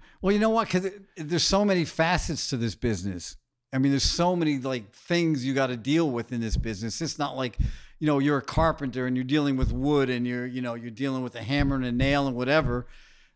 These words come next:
Uh, in, in film, you know, a video, you're dealing with, like,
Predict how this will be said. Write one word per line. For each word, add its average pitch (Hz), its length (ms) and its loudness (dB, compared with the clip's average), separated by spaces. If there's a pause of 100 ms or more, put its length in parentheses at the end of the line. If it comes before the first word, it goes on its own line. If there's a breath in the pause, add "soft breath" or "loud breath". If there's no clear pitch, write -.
(100)
Uh, 131 320 -2
in, 139 200 -2
in 127 120 -4
film, 165 680 0 (300)
you 151 80 -4
know, 120 180 -2
a 113 40 -4
video, 165 400 4
you're 143 180 0
dealing 143 380 2
with, 127 180 -4
like, 127 220 -6